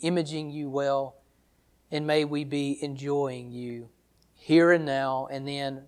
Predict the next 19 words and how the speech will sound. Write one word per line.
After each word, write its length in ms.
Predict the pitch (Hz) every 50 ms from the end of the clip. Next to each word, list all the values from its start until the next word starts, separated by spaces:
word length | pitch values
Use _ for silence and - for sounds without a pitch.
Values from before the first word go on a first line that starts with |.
| _ _ _ _ _ _ _ _ _ _ _ _ _ _ _ _ _ _ -
up 180 | 156 170 170 -
into 280 | 170 147 - 180 165
eternity 580 | 156 151 - - 147 143 139 131 127 - 139 131
where 160 | 127 131 127
we 140 | 127 127 127
will 120 | 127 127
enjoy 340 | 120 120 123 127 127 131 131
you 300 | 123 123 123 123 120 113 120 _
forever. 520 | - - 120 117 113 110 113 110 - _ _ _ _ _ _ _ _ _ _ _ _ _ _ _ _ _ _ _ _ _ _ _ _ _ _ _ _ _ _ _ _ -
It's 140 | - 127 -
in 80 | 147
Christ's 360 | 127 - 160 160 165 156 - -
name 220 | 160 156 156 156
we 100 | 151 151
ask 280 | 147 143 139 139 - -
and 80 | 127 -
pray 180 | - 139 139
these 240 | 135 131 131 - -
things. 580 | - 120 117 120 117 117 117 - - - -